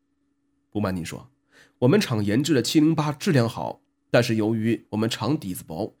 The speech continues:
加上知名度几乎等于零，所以至今无法将这一产品推向社会。在掏不出昂贵的广告费的情况下，只好利用您主持的热线电话编了一套瞎话，让您帮我们做了一次产品广告。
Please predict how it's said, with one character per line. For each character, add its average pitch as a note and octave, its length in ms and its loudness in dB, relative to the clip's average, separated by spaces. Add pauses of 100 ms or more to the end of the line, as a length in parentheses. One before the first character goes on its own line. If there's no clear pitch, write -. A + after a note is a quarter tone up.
(260)
加 D3 180 4
上 B2+ 180 2
知 C3 140 2
名 D3+ 180 6
度 D3 280 2
几 E3+ 160 -2
乎 F#3+ 160 -6
等 F#2+ 180 -6
于 A2 80 0
零， G2+ 320 -2 (300)
所 A#2+ 180 0
以 A2 120 4
至 C#3 180 2
今 D3 400 4
无 B2+ 120 0
法 B2+ 160 0
将 A#2+ 200 0
这 C3+ 80 0
一 B2+ 100 4
产 A#2+ 280 -2
品 C#2+ 240 -6 (160)
推 G#2 180 -2
向 F#2+ 160 -2
社 F2 180 -6
会。 G2 220 -6 (840)
在 D#3+ 200 8
掏 E3 240 4
不 D#3+ 100 4
出 D#3+ 320 6
昂 B2+ 220 2
贵 E3 100 2
的 B2 80 2
广 G2 180 -2
告 A#2+ 140 2
费 G3 160 -2
的 A#2+ 80 2
情 G2+ 180 -4
况 A2 180 -4
下， F#2 280 -6 (260)
只 C3+ 140 -2
好 A#2+ 180 -2
利 B2+ 120 2
用 B2+ 180 2
您 A#2+ 180 0
主 F#2+ 200 -6
持 - 100 -10
的 G#2+ 100 -2
热 B2 140 0
线 B2 160 0
电 B2+ 160 2
话 B2 280 -6 (220)
编 B2 160 4
了 G#2+ 120 2
一 G#2 100 0
套 G#2 180 -4
瞎 B2+ 300 -2
话， G#2+ 280 -6 (380)
让 C3 180 4
您 C#3 140 6
帮 C#3 240 2
我 A2+ 60 2
们 G2 100 -2
做 C#3+ 200 2
了 G#2 80 0
一 G#2+ 100 0
次 B2 160 0
产 B2 220 0
品 D#3 160 2
广 - 180 -6
告。 - 300 -2